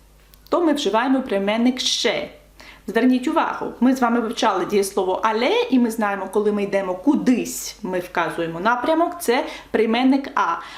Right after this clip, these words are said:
А коли ми йдемо до когось, до людини, то тут же прийменник «ще». Тому ми можемо сказати, «Вона йде до тебе», «Elle va chez toi». Вона йде до тебе. «Elle va chez toi».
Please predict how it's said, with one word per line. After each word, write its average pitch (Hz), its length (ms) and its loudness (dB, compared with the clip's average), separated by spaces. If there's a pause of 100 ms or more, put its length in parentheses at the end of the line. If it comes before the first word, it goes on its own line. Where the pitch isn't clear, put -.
(160)
А 208 80 4
коли 269 300 2
ми 277 120 6
йдемо 254 380 2
до 240 240 0
когось, 320 680 0
до 196 160 2
людини, 285 600 0 (120)
то 226 120 2
тут 262 240 -2
же 349 120 2
прийменник 262 640 2
«ще». - 500 -2 (560)
Тому 247 520 2
ми 247 100 4
можемо 202 340 0
сказати, 277 680 0 (320)
«Вона 269 400 2
йде 180 640 -2 (160)
до 190 140 0
тебе», 190 520 0 (500)
«Elle 202 260 -2
va 196 240 0 (640)
chez - 500 -2
toi». 180 280 0 (640)
Вона 180 200 -8
йде 190 180 0
до 294 140 0
тебе. 165 400 -4 (240)
«Elle 339 140 4
va 285 140 2
chez 254 320 -2
toi». 202 200 0